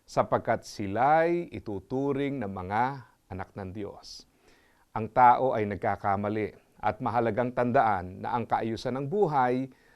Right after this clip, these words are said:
ay hindi nakasalalay sa pagiging perpekto ng tao dahil hindi nga tayo perpekto.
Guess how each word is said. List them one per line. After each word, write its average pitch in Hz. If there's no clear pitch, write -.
ay 151
hindi 160
nakasalalay 131
sa 123
pagiging 113
perpekto 117
ng 120
tao 135
dahil 117
hindi 165
nga 170
tayo 170
perpekto. 156